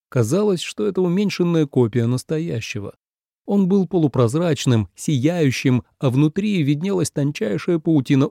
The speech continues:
узоров, наложенных друг на друга. Рядом с рогом лежала синяя роза, лепестки которой были испещрены красными прожилками.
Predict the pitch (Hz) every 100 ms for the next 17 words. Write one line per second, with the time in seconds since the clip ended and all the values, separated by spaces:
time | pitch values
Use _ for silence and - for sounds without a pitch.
0 | - 170 170 170 127 110 _ _ - 127
1 | 117 135 120 123 110 113 113 117 107 107
2 | 101 98 - _ _ _ _ _ 131 117
3 | 104 107 - 135 185 180 180 127 139 226
4 | 214 - 151 165 165 135 117 104 107 -
5 | _ _ 139 117 123 - - 156 143 135
6 | 127 127 135 180 180 - - 185 - 165
7 | 175 190 180 _ _ - 151 120 113 110
8 | - 120 113 117 92 113 110